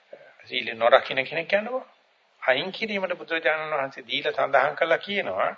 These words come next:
"එසේ නමුත් අඤ්ඤත්‍ර අනුද්දයා අඤ්ඤත්‍ර අනුකම්පා." එහෙම වුණත් කමන්නේ සීල අඩු කෙනෙක් ඇසුරු කරනවා නම් ඇසුරු කරන්න, භජනය කරන්න, පෛරුපාසනය කරන්න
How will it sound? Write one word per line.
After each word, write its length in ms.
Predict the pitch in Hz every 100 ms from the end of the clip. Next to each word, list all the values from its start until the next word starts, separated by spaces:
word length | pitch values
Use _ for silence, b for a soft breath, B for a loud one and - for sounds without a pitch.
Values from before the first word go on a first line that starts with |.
| - B B B B
"එසේ 460 | - 143 - 208 220
නමුත් 580 | 165 117 101 - - - - _ -
අඤ්ඤත්‍ර 580 | 127 143 160 156 - 78 -
අනුද්දයා 760 | 127 151 208 196 98 90 110 147 -
අඤ්ඤත්‍ර 580 | 131 131 139 135 135 -
අනුකම්පා." 720 | 165 160 165 147 - 113 - - - B B B B
එහෙම 280 | 147 175
වුණත් 300 | 208 220 214
කමන්නේ 520 | - 208 196 190 185 180
සීල 320 | - 170 170
අඩු 240 | 127 135 160
කෙනෙක් 380 | 170 160 156 - - _ -
ඇසුරු 340 | - - 175
කරනවා 300 | 180 180 165
නම් 160 | 160 -
ඇසුරු 260 | - -
කරන්න, 380 | - 160 131 98 - - _ b b b b b _ _ _ _ _ _ _ _ _ _ _ _ _
භජනය 400 | - 123 147 147 156
කරන්න, 320 | 151 165 165
පෛරුපාසනය 760 | 123 117 147 180 170 170 156 135
කරන්න 380 | 113 104 107